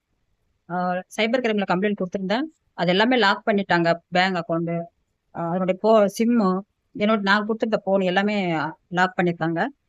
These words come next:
அதை நான் ஏன் இப்ப சொல்றேன் அப்படின்னா, அவங்க வந்து ரிக்வெஸ்ட் வந்து, அவங்க ஃப்ரெண்டு, ஆ, யாமினி அப்படிங்கிற பொண்ணு வந்து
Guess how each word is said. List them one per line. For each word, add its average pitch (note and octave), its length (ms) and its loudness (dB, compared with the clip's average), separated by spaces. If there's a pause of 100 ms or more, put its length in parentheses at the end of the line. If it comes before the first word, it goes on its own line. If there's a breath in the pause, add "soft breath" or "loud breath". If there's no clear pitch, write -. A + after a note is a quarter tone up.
அதை G3+ 180 2
நான் G3+ 220 4
ஏன் A#3+ 180 2
இப்ப C4+ 180 0
சொல்றேன் A#3 360 2
அப்படின்னா, G#3 400 2 (480)
அவங்க A3 260 4
வந்து C#4 180 6
ரிக்வெஸ்ட் D#4 380 4
வந்து, B3+ 320 4 (180)
அவங்க G#3 340 0
ஃப்ரெண்டு, C4 380 4 (240)
ஆ, G3 80 -2
யாமினி G#3 560 4
அப்படிங்கிற G3+ 320 -2
பொண்ணு G3 220 0
வந்து G#3+ 360 0